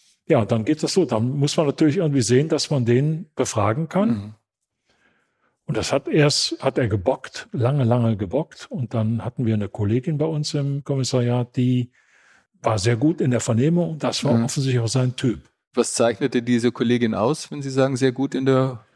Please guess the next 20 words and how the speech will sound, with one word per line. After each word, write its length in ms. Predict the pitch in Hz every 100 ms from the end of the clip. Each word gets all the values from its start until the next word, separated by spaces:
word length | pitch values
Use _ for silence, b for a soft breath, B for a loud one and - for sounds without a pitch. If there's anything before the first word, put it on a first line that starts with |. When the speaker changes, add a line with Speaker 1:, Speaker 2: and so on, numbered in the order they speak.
| _
Speaker 2:
Vernehmung? 640 | - 127 170 127 - 196
Speaker 1:
Ja, 60 | 226
es 160 | 160 -
gibt 160 | -
Kriminalbeamte 800 | - 139 135 160 147 147 147 151
oder 160 | 147 131
Beamtinnen, 480 | 117 139 147 147 135
die 60 |
können 220 | 123 139 127
gut 160 | 143
vernehmen. 560 | - 123 131 175 208 190
Es 120 | 127 -
gibt 120 | 147
da 80 | 139
welche, 160 | 143
die 60 | 113
Speaker 2:
Mhm. 40 |
Speaker 1:
können 160 | 107 156
das 160 | 160 175
nicht. 320 | 120 -